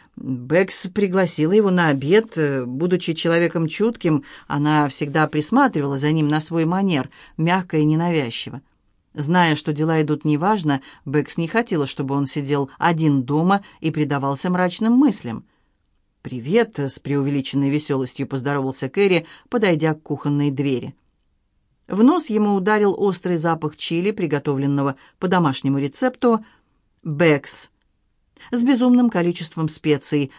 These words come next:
Бэкс стояла перед кухонной плитой. Маленькая Брис уютно дремала в слинге, повязанном на спине. «Ага, обе мои любимицы на месте». Кэрри по очереди чмокнул Бэкс и Брис.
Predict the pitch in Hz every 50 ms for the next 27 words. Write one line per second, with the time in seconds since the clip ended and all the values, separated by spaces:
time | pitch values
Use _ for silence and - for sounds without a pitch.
0 | - _ _ - - 208 202 247 254 247 - - - - - - 240 240 240 233
1 | 226 220 208 226 220 220 220 220 220 202 - - 185 185 185 185 180 196 202 202
2 | 202 - 311 311 302 294 - _ _ _ _ _ _ _ _ _ - 214 226 262
3 | 240 196 165 151 170 165 160 151 156 160 160 151 - - 165 185 175 170 156 156
4 | 151 139 131 147 147 147 143 139 143 143 - - 233 262 277 262 247 247 233 233
5 | - 165 160 165 185 196 185 190 190 190 185 180 175 165 165 160 - - 165 151
6 | 143 139 139 139 143 135 - _ _ _ _ _ _ _ _ _ _ - 175 175
7 | 156 135 131 127 143 135 143 139 139 139 131 127 - _ - - _ _ _ _
8 | _ - - 269 294 277 196 160 147 139 139 139 143 139 135 143 135 147 180 185
9 | 165 143 - - 143 139 131 127 127 131 147 160 165 160 147 - - - 139 135
10 | 135 _ _ _ _ _ _ _ _ _ _ - 165 160 151 151 151 160 156 160
11 | 160 156 - - 147 143 131 139 139 131 - - 160 143 - - 139 135 127 123
12 | 135 165 185 180 - - - - 160 139 135 139 139 131 120 - - -